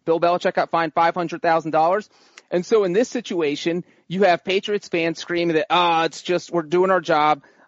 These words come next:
Uh, there were immediately reports from multiple national reporters saying that the Patriots had a film crew at the stadium because they were filming a documentary, a behind-the-scenes documentary about their pro personnel scout. And basically,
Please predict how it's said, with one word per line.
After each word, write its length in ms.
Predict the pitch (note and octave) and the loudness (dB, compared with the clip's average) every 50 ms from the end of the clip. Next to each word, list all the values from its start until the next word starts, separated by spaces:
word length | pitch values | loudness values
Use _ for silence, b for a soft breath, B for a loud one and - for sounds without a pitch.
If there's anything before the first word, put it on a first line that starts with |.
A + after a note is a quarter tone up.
| b | b
Uh, 200 | C#3+ D3 C#3 C#3 - - D#3 E3+ | 0 0 0 0 -2 -4 -6 -4
there 100 | - E3+ | -4 -4
were 140 | D#3 D#3 _ _ _ - | -4 -4 _ _ _ -6
immediately 560 | D3+ D#3 E3+ G3 A3 A3+ A3+ G#3 F#3+ G3 G3 | -2 0 0 2 2 2 2 2 2 2 2
reports 440 | F3+ F3 - - F3+ F3 F3 E3+ - | 2 0 -2 -2 -2 0 0 0 -2
from 200 | - - E3 D3+ | -4 -6 -4 -2
multiple 560 | D3 E3 E3+ F#3 - - - - F#3 F3+ F3+ | 0 2 0 0 -2 -6 -6 -4 -4 -2 0
national 400 | D#3+ D#3+ D#3+ D#3 - - E3 E3+ | 0 0 -2 -2 -4 -4 -4 -4
reporters 440 | E3 - - E3 D#3+ D#3 D3+ D3+ C#3 | -4 -2 -2 -2 0 0 0 -2 -4
saying 320 | - - D#3+ D3+ D3+ D3+ | 0 2 2 2 2 0
that 120 | D3 C#3 - | -2 -2 -4
the 60 | C#3 | -6
Patriots 680 | - - E3+ F#3 F#3 - F#3 F#3 F3+ F3+ - - - b b b b b b | -6 -2 -2 -2 -2 -2 -4 -2 -2 -2 -4 -8 -20 b b b b b b
had 260 | - F#3 F3 G#3 A#3+ | -2 0 0 0 0
a 40 | A#3+ | -2
film 340 | _ - A3+ A3+ A3 G#3+ G3+ | _ -2 -2 -2 -2 -2 -4
crew 220 | - - G3+ F3+ | -6 -6 -6 -2
at 180 | - D#3+ E3 - | -2 -2 -2 -4
the 60 | E3 | -6
stadium 560 | - - - G#3 A#3+ C4 A3+ G3+ F3 E3+ D#3+ - b b b | -12 -6 -4 -4 -2 -2 0 0 0 0 -2 -4 b b b
because 200 | - D#3+ G#3 F#3 | -6 -2 -2 2
they 100 | D#3 F#3 | 2 2
were 100 | E3 D3 | 2 0
filming 500 | - _ - F#3+ G3+ G3+ G#3 G#3+ G#3 - - - | -2 _ -2 -2 0 0 -2 -2 -4 -2 0 0
a 80 | E3 | 0
documentary, 1000 | - - F3 E3+ F#3 - - E3+ D#3 D#3 E3+ G3 A3 G#3+ G3+ F#3 F3 E3 D#3 D3+ - | 2 4 2 2 2 -2 -4 -8 -4 0 2 2 2 0 0 -2 -2 -2 -4 -4 -6
a 60 | D#3 D3 | -6 -4
behind-the-scenes 760 | - C#3 - F#3+ G3+ A3 B3 B3 A3 - A#3 G#3+ G#3 F#3+ D#3 | -4 -4 -2 -2 -2 -2 -2 -4 -4 -4 -4 -4 -4 -2 0
documentary 640 | - F3+ E3 - - E3 E3 D#3+ D#3 D#3 D#3+ E3 - - | 2 2 2 0 -2 -6 -4 -4 -4 -4 -6 -6 -4 -6
about 340 | D3+ C3 D#3+ D#3 D#3+ - D#3 | -4 0 0 0 0 0 -2
their 140 | E3 D3 | -4 -4
pro 400 | - _ - F3+ F3+ F3+ F3+ F#3 | -6 _ -4 -2 0 0 0 0
personnel 540 | F#3 - F#3+ F#3 E3+ - E3+ D#3 D#3+ D#3+ D#3+ | -2 -4 -6 -6 -4 -4 -2 0 0 0 -2
scout. 400 | - - E3+ D#3 D3+ D3+ D3 _ b b b b b b | -2 -2 0 2 2 2 0 _ b b b b b b
And 140 | E3+ D#3+ D3+ | -2 0 0
basically, 640 | G3 G#3 G3+ - G3+ - - F3 F3+ E3+ D#3+ D3+ | 0 0 0 -2 -6 -6 -4 -4 -2 -2 -2 -4